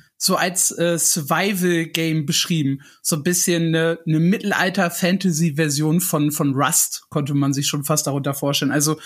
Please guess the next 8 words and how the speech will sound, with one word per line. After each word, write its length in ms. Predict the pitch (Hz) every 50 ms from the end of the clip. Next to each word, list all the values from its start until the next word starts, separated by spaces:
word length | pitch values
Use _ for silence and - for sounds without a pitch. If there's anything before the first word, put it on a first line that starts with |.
| - - - -
es 80 | - -
ging 200 | 214 185 180 165
hauptsächlich 480 | 185 196 196 - 190 180 170 185 180
darum, 380 | - 180 175 170 170 175 175 175
eigene 400 | - - 160 170 170 170 165 160
Forts 480 | - - - 202 208 208 208 - -
zu 180 | - - 175 165
bauen, 460 | - 170 170 175 170 170 175 175 180